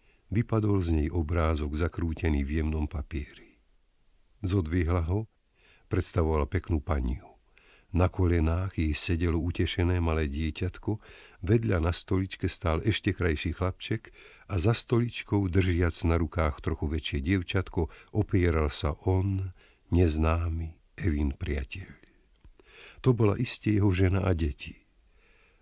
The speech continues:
Ach, ktorému z nich zomrelo? Vravel, že synček, teda ten utešený chlapček. Ako si opiera hlavičku o tatíčka.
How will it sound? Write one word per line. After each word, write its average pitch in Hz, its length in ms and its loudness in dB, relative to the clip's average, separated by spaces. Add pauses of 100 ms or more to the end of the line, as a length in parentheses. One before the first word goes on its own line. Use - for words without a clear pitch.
(140)
Ach, - 480 -4 (160)
ktorému 101 640 0
z 82 160 -4
nich 80 160 -4
zomrelo? - 480 -10 (960)
Vravel, 82 320 2
že 82 80 0
synček, 90 800 -4 (400)
teda 90 160 2
ten 85 160 4
utešený 90 640 2
chlapček. - 720 -8 (800)
Ako 113 240 2
si - 160 -2
opiera 82 640 0
hlavičku 76 480 -2
o 80 80 -2
tatíčka. - 960 -8